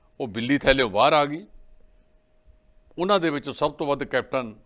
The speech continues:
ਅਮਰਿੰਦਰ ਸਿੰਘ, ਪੰਗਾ ਵੀ ਆਪ ਖੜਾ ਕੀਤਾ ਦੋ ਹਜ਼ਾਰ ਦੋ ਚ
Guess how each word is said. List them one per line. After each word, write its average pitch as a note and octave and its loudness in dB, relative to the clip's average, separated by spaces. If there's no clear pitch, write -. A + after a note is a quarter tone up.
ਅਮਰਿੰਦਰ D#3+ 2
ਸਿੰਘ, G#3+ 0
ਪੰਗਾ F3+ 10
ਵੀ A#3+ 6
ਆਪ G#3 10
ਖੜਾ A3 6
ਕੀਤਾ G3 2
ਦੋ F3 4
ਹਜ਼ਾਰ F3+ 6
ਦੋ D#3 2
ਚ A#2 -6